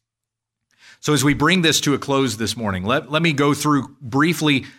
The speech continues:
Galatians chapter one, verses one and two, kind of lay this out a little bit, the greeting that Paul has at the very beginning. Next week, we'll look at this again, focusing on verses three, four, and five as Paul summarizes the gospel.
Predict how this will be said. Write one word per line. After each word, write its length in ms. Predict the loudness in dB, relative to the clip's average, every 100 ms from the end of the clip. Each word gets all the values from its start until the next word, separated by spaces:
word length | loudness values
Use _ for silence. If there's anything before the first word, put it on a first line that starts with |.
| _ _ _ _
Galatians 480 | 0 2 2 0 0
chapter 540 | 0 0 2 2 2
one, 420 | -2 -2 0 0
verses 340 | 0 0 0 0
one 220 | 0 0
and 160 | 0
two, 280 | 0 0 0 -4 -18
kind 180 | -6 -2
of 60 | 0
lay 240 | 2 2
this 240 | 2 2 2
out 280 | 2 0
a 60 | 0
little 240 | 0 0
bit, 520 | 2 0 0 -6 _ -8
the 100 | -6
greeting 440 | 0 2 2 2
that 160 | -2 0
Paul 200 | 0 0
has 280 | 0 -2
at 60 | -4
the 60 | -2
very 220 | 0 0
beginning. 420 | 0 0 0 0
Next 240 | 0 0
week, 180 | 0 0
we'll 140 | 0 0
look 160 | 0
at 120 | -2
this 180 | -2 -2
again, 380 | 0 0 -2 -2 -10 -20 _
focusing 500 | -4 -2 0 0 0
on 180 | 0 0
verses 400 | 0 0 0 0
three, 240 | 0 0
four, 240 | 0 0 0
and 120 | -2
five 500 | 0 0 2 0 -2 -12 _
as 120 | -8
Paul 220 | -2 -2 0
summarizes 680 | 0 0 0 0 0 -2
the 100 | -2
gospel. 520 | 0 0 0 -4 -10